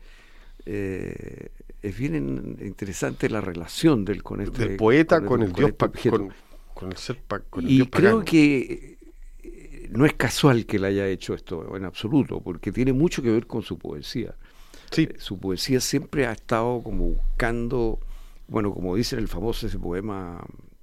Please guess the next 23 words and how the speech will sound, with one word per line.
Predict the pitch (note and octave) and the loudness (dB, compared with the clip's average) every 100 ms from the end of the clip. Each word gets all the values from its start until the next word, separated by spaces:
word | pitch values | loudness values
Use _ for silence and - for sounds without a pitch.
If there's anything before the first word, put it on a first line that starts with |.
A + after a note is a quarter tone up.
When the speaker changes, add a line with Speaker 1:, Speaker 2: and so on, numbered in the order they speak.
| - - | -20 -20
Speaker 1:
Digging, | D#2 F#2 A#2+ A2 G2 E2 | -12 -2 -2 -2 -6 -10
que | - - | -16 -18
es | D2+ - - - - - - | -18 -20 -20 -20 -20 -20 -12
Speaker 2:
Cavando. | - | -2
Speaker 1:
cavando, | G#2 A#2+ A#2 F2+ F2+ | 6 8 8 2 -2
digamos, | F2 E2 F2 F2 | -4 -6 -6 -8
¿no? | G2+ A#2+ - - - - - - | -8 -10 -14 -14 -14 -16 -16 -8
Eh, | G2 G2 F#2 - - - | -4 -2 -4 -6 -10 -12
su | - - | -10 -8
po-, | G2+ G2 | -4 -6
su | - A#2+ | -4 -6
poesía | G#2 A2 G2 G3 D3+ | -2 -2 -2 2 2
es | B2+ | 2
un | B2 | -2
cavar, | - D#2+ A2+ G2 | -2 -2 0 0
es | F2+ - | -2 -6
un | G2+ | -8
escarbar, | G#2 - E2 C#2 F#2 G2 D#2+ | -8 -8 -10 -6 -2 -2 -4
digamos, | - F2 F2 - | -10 -14 -14 -10
¿no? | F2+ F2+ | -8 -8
Es | - | -8
un | F2 | -10
cavar. | - E2 D#2+ F#2 | -8 -4 0 0